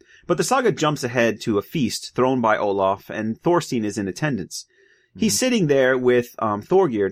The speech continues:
Speaker 1: and he notices the daughters of Thorgerd and Olaf. And he says that the beautiful Helga doesn't look much like Olaf at all.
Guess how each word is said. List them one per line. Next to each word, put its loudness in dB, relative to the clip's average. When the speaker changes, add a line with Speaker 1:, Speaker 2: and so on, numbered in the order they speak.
Speaker 1:
and 0
he 2
notices -4
the 0
daughters 0
of -10
Thorgerd -2
and -8
Olaf. -6
And -2
he -12
says -4
that -2
the 2
beautiful -2
Helga 0
doesn't -2
look -4
much -6
like -2
Olaf 0
at -2
all. -2